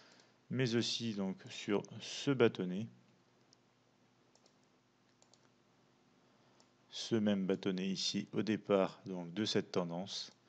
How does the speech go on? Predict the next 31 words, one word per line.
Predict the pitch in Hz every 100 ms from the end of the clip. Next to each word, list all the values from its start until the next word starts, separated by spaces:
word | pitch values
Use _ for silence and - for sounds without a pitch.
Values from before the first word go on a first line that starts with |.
| - - - - - _ _ -
Et | 104
ensuite, | 87 - 107 107
on | 92
aura | 85 95
différents | - 87 - 95 92 101 -
bâtonnets | 98 110 110 98 95 117 - -
qui | - 98
vont | 107
clôturer | 104 - 104 - 110 110
les | 98 92
uns | 104 - - - _ -
après | 104 127
les | 110 92
autres | 120 - - -
plus | - 107
bas | 104 117
que | 117 117
leurs | - 101 -
précédents, | - 104 - 92 104
ce | -
qui | 98
va | 95
nous | 95
permettre | 92 90 95 95 - - - - 98
de |
renforcer | 90 113 113 107 - 117
notre | 101 95 92
position | 85 101 87 85 - 107 117 - - _
dans | 101 85
cette | - 107 - -
tendance. | - 107 90 - -